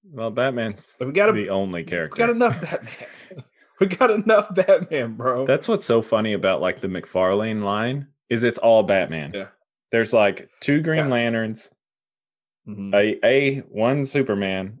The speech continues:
Speaker 1: a Bizarro, and that's it. Like, the rest is Batman. It's insane.
Speaker 2: I like Batman, and I'll say this all the time.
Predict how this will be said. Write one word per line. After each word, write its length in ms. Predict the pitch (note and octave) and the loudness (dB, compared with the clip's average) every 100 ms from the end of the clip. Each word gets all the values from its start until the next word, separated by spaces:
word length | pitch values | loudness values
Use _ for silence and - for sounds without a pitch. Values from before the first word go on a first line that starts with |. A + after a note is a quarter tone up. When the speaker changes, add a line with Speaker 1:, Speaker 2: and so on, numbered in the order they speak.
| - | -10
Speaker 1:
a 60 | |
Bizarro, 580 | F#2+ G2+ G#2+ G2+ G2 F#2+ G2+ | -4 0 4 4 4 2 -2
and 140 | G2 | -2
that's 220 | G2+ - | -2 0
it. 340 | A2 G#2 - - _ _ | 0 0 0 -6 _ _
Like, 300 | G2 F#2 F2+ | 0 0 0
the 100 | G2 | 0
rest 300 | G2 G#2 G2 | 2 2 0
is 140 | G#2+ - | -8 -4
Batman. 640 | F2+ F#2+ D2+ D2+ C#2 F#2+ _ _ | 0 0 -2 -6 -8 -12 _ _
It's 180 | G#2+ - | -12 -6
insane. 480 | G#2 F#2+ G#2+ F2 D#2+ | -6 -4 -4 -4 -8
Speaker 2:
I 300 | B2+ G3+ G3+ - | -4 -2 -2 0
like 280 | F3+ G#3+ G#3 | -2 -2 0
Batman, 480 | G3+ D#3+ B2+ F2 _ _ | 0 0 -6 -10 _ _
and 140 | A#2 C#3 | -10 -8
I'll 140 | C#3+ | -8
say 240 | D#3+ F3+ | -6 -6
this 400 | F3+ F3 D#3 - _ _ _ | -6 -8 -10 -18 _ _ _
all 160 | D3+ E3 | -6 -4
the 100 | D3 | -6
time. 340 | C3+ F#2+ E2+ | -8 -10 -12